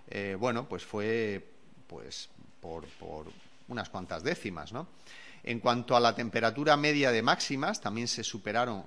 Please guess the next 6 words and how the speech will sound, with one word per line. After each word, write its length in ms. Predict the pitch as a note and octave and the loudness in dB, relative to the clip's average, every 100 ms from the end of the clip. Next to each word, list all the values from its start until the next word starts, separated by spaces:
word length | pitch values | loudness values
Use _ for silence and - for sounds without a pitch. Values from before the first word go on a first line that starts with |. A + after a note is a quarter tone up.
| - | -10
o 320 | F2+ E2 E2 | -10 -8 -10
se 420 | - D#2+ D#2+ D#2+ | -10 -10 -10 -8
han 100 | G#2 | -8
establecido 640 | A2+ A#2 G2 G2 C#3+ G#2 | -4 -2 -2 -2 0 0
nuevas 320 | F#2 A#2 A#2+ | 2 6 6
efemérides 760 | C3+ - B2+ D3 D3+ D3+ F#3 | 4 -2 0 2 2 2 0